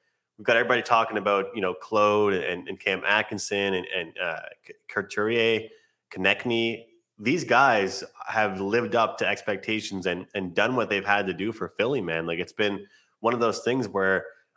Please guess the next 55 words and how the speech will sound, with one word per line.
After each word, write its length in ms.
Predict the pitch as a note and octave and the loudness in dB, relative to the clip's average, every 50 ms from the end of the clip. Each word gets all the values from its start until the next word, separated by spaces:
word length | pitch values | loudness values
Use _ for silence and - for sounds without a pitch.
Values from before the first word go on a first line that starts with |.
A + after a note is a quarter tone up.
| _ - | _ 0
I've 220 | A2 A2+ A2 - | 2 2 2 0
said 340 | - - A#2+ A#2 B2+ B2+ G#2+ | -2 0 2 2 2 2 2
that, 160 | G#2+ G2 F#2+ G2 - G#2 | 0 0 0 -2 -8 -10
you 140 | G#2+ A2 A2 | -4 0 2
know, 260 | G#2 G2+ F#2+ F2+ - - _ _ _ G#2+ | 2 2 2 0 -6 -16 _ _ _ -2
they 140 | A2 B2+ C3+ | 0 0 2
can't 240 | C3+ D3+ C3 A2+ - | 2 2 2 2 2
be 80 | G2+ | -2
a 40 | F#2+ | -2
good 220 | F2 G2 F#2 E2 | 0 -2 -4 -4
team 240 | - - F#2 F#2 G2 | -4 -6 -4 -4 -4
'cause 80 | - - | -4 -2
they 120 | F#2+ F#2 | 0 2
only 180 | F#2+ G2+ G2+ F#2+ | 2 2 2 2
have 120 | G2 F#2+ | 2 2
a 60 | F#2 | 2
few 200 | - - - G2+ | 0 -4 -6 -4
guys 300 | F#2+ - F2+ F#2 G2 F#2+ - | 0 2 2 4 4 2 0
that 100 | G2 - | -6 -10
can 100 | - E2+ | -10 -12
score. 480 | - - - G#2+ A2+ G#2 - - - _ _ _ _ _ _ _ _ _ _ _ _ _ | -10 -4 -4 -2 -2 -2 -6 -8 -12 _ _ _ _ _ _ _ _ _ _ _ _ _
Well, 160 | - A2 G#2 | -6 -4 -2
here's 180 | A2+ C3+ D3 - | 0 0 0 0
the 60 | A2+ | -2
thing, 260 | G2+ - C3+ D#3 C#3+ A2+ | -2 0 0 0 2 0
Ian. 180 | F#2+ - E2+ - | 0 0 0 2
Those 240 | - A#2 C3+ C#3 B2 | 2 4 4 4 2
are 40 | A#2 | 0
the 80 | A2 | -2
guys 320 | G2 F#2+ G#2+ A2 A#2+ A#2 A2 | 2 4 4 4 4 4 2
that 80 | G#2+ | 0
are 60 | G#2 G2+ | -2 0
doing 240 | G2 G#2+ G2+ C3 A2+ | 0 0 0 2 0
the 60 | F#2+ | 0
<laughs> 120 | - - | -2 -2
scoring. 400 | - - A3 G3+ C3 B2 G2 E2 - - - - - - - - - | 2 2 2 4 4 2 0 0 -2 -8 -18 -20 -20 -20 -20 -20 -10
So 180 | - - C3+ B2+ | -2 0 2 2
it 60 | A#2 | 4
doesn't 260 | B2+ B2+ B2 A#2 A2 | 2 2 2 2 2
matter 320 | A2+ A2+ C3 D3 A#2 G2 - | 4 4 4 4 2 0 0
who 240 | G2 A2+ A#2 A2+ | 0 0 2 4
else 180 | A2 A2+ A2 - | 4 4 4 0
is 80 | G#2 G2 | 2 2
out 240 | A2 C3 D#3 - | 2 2 2 0
there 220 | - G2+ F2 F2 F2 - | 0 0 0 0 -2 -4
for, 200 | - G#2+ - - | -8 -10 -6 -2
as 140 | G#2+ G#2 F#2+ | -2 -2 -2
for 160 | - - G#2 | -2 -4 -2
right 240 | F#2+ G2 G#2 G2 E2+ | 0 0 0 0 0
now. 380 | F#2+ G#2 B2 B2+ G#2 F2+ F2+ - - - - _ _ _ - - | 0 2 2 2 2 0 -2 -4 -8 -20 -20 _ _ _ -4 0
Um, 380 | G#2 G2+ G2 F#2+ F#2+ F#2+ G2 | 2 4 4 4 2 0 -2
and 100 | A#2 G#2+ | -8 -6
for 80 | - A#2+ | -4 -2
the 80 | F3 - | -2 -2
Flames, 640 | - - B2+ C#3 D#3+ D3 B2 G#2+ G#2+ - - - | 0 2 2 2 4 2 2 0 -2 -4 -6 -8